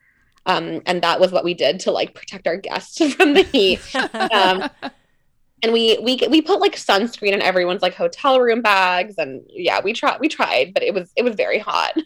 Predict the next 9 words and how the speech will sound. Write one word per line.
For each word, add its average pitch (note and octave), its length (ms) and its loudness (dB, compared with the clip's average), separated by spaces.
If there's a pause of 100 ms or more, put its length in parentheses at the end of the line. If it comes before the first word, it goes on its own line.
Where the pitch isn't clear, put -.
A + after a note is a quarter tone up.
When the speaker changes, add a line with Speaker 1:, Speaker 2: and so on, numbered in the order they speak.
Speaker 1:
<laughs> D#4+ 640 -4
Speaker 2:
So A3 240 0
the G3+ 160 0
out-, G3 300 4
the G#3 140 -2
ceremony A#3 500 -2
itself G3 380 -4
was G3+ 100 -6
outdoors. D3+ 640 -2